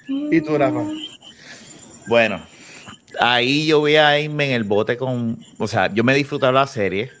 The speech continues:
Speaker 3: porque me la he disfrutado, pero si ellos no nos dan esa pelea, ahí yo estoy con Guacho, ellos prometieron esa pelea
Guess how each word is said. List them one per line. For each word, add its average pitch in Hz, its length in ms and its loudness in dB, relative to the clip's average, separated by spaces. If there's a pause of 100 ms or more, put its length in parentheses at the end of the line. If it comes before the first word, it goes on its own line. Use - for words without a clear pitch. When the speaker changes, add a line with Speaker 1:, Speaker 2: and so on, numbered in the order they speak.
(880)
Speaker 3:
porque 107 160 -2
me 104 100 0
la 98 100 0
he - 20 0
disfrutado, 101 680 -2 (520)
pero 110 260 0
si 110 280 -4
ellos 120 200 0
no 143 120 -4
nos 147 200 -2
dan 139 160 0
esa 135 280 -4
pelea, 110 540 -2 (1300)
ahí 104 180 -2
yo 107 40 -2
estoy 120 180 -8
con 117 220 -2
Guacho, 107 420 -2
ellos 104 260 -4
prometieron 98 600 -4
esa 120 200 -6
pelea 85 380 -4